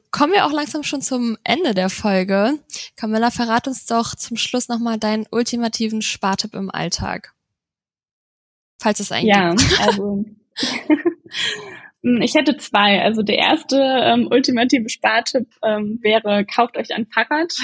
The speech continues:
Speaker 2: <laughs> Dadurch habe ich unglaublich viel Geld gespart. Also ich habe immer viel Geld auch irgendwie fürs Auto oder für Sprit ausgegeben. Und seitdem ich ein Fahrrad habe, bin ich auch nicht mehr so faul und nehme überall das Auto hin,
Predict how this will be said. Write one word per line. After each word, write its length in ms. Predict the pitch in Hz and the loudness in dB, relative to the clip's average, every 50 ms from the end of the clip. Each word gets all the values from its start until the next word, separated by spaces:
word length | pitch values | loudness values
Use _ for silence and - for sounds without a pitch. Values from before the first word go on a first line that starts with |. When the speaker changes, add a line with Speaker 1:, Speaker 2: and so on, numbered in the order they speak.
| 254 - - | -6 -6 -8
Speaker 2:
<laughs> 180 | 285 - - | -10 -10 -6
Dadurch 360 | - - 233 269 240 247 262 | -2 0 0 2 0 0 0
habe 160 | 302 269 - - | 0 0 0 -2
ich 140 | - 277 | -6 -8
unglaublich 600 | - - 240 254 285 240 233 254 - 254 262 - - | -4 -4 -2 -2 0 -2 -4 -6 -8 -10 -10 -8 -8
viel 100 | 277 240 | -8 -6
Geld 300 | - 214 220 269 294 294 | -2 -2 -2 -2 -2 -4
gespart. 640 | - 294 - - _ 247 254 262 269 285 302 320 320 - | -8 -12 -14 -10 _ -6 -4 -4 -4 -4 -6 -8 -8 -8
Also 180 | - 208 208 190 | -10 -10 -10 -10
ich 140 | 208 - - | -12 -10 -10
habe 200 | 208 208 - 208 | -10 -10 -8 -8
immer 320 | 214 214 202 196 196 202 - _ | -6 -6 -4 -6 -6 -8 -8 _
viel 360 | 240 240 220 208 214 208 220 _ _ _ _ _ | -4 -2 -2 -2 -2 -4 -8 _ _ _ _ _
Geld 260 | - - 214 214 - | 0 2 2 2 0
auch 180 | - 202 208 - | -2 -4 -4 -4
irgendwie 240 | - 214 208 220 220 | -6 -6 -6 -6 -8
fürs 180 | _ 208 202 | _ -16 -8
Auto 320 | - - 208 220 - - 202 | -4 -2 -2 -2 -2 -4 -6
oder 160 | 190 202 202 | -6 -6 -8
für 120 | - - | -8 -12
Sprit 320 | 220 - - - 294 247 - | -14 -8 -4 -4 -4 -2 0
ausgegeben. 680 | 214 233 247 - - 269 214 208 220 226 233 240 226 | 0 0 0 0 -4 -4 -2 0 0 0 0 -2 -2
Und 140 | 214 208 202 | -2 -2 -2
seitdem 360 | 196 202 202 208 208 214 220 | -2 -2 -2 -2 -2 -2 -4
ich 120 | 220 220 | -4 -4
ein 140 | - 208 202 | -6 -6 -4
Fahrrad 320 | - 202 208 214 214 - - - | -4 -4 -4 -4 -6 -6 -6 -4
habe, 160 | 202 202 202 _ _ _ _ _ _ _ _ _ _ _ _ | -4 -4 -6 _ _ _ _ _ _ _ _ _ _ _ _
bin 180 | 240 254 254 - | 4 4 4 2
ich 180 | - 233 240 214 | -2 -2 -2 0
auch 60 | 226 | 0
nicht 180 | 226 233 - - | 0 0 0 0
mehr 100 | 220 220 | 0 0
so 140 | 208 202 | 0 -2
faul 480 | 202 - - - 226 240 262 277 269 247 | -2 -2 2 2 4 4 4 4 2 2
und 180 | - 214 214 214 | 2 2 2 2
nehme 180 | 220 233 220 | 2 2 2
überall 380 | 226 247 220 233 214 - 202 214 | 2 4 4 4 4 4 2 2
das 120 | 240 233 | 0 -2
Auto 360 | - - 220 269 294 - 269 | 0 0 0 0 0 -2 -2
hin, 380 | 254 269 285 285 294 311 339 359 | -2 0 0 2 2 2 2 0